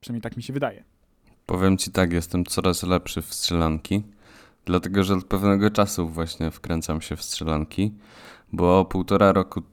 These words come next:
Speaker 2: temu przed swoją obroną pracy magisterskiej, e, jak już była, moim zdaniem była już gotowa, to wtedy sobie kupiłem <laughs> PlayStation cztery.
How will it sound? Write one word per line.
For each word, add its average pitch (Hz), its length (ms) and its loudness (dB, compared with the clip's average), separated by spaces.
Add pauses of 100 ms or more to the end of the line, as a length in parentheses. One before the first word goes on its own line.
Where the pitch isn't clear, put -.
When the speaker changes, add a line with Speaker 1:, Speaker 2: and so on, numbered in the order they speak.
(120)
Speaker 2:
temu 92 480 6
przed - 340 0
swoją 90 440 2
obroną 85 600 2
pracy 82 480 -2
magisterskiej, 82 960 -4 (480)
e, 82 480 2
jak 92 240 2
już 95 140 -2
była, 90 680 4
moim 104 420 8
zdaniem 95 540 8
była 90 280 6
już 90 220 0
gotowa, 92 600 2 (100)
to 90 100 -4
wtedy 90 340 -6
sobie 90 280 -2
kupiłem 90 500 0 (500)
<laughs> 131 500 -8
PlayStation 92 640 -2
cztery. 101 480 0